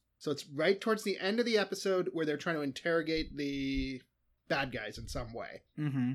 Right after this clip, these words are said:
Speaker 1: And, like, the first guy won't talk.
Speaker 2: Oh, and he, so he kicks him into the engine?
Speaker 1: He kicks him into the engine, and then the second guy starts talking.
Speaker 2: Yeah.
Speaker 1: To me, like,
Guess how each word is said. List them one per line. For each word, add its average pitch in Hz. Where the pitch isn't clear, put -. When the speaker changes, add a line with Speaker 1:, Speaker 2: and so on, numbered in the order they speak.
Speaker 1:
And, 160
like, 147
the 135
first 202
guy 175
won't 151
talk. 123
Speaker 2:
Oh, 143
and 135
he, 131
so 139
he 127
kicks 139
him 139
into 127
the 117
engine? 143
Speaker 1:
He 185
kicks 294
him 269
into 240
the 196
engine, 180
and 175
then 180
the 175
second 202
guy 160
starts 151
talking. -
Speaker 2:
Yeah. 104
Speaker 1:
To 214
me, 220
like, 190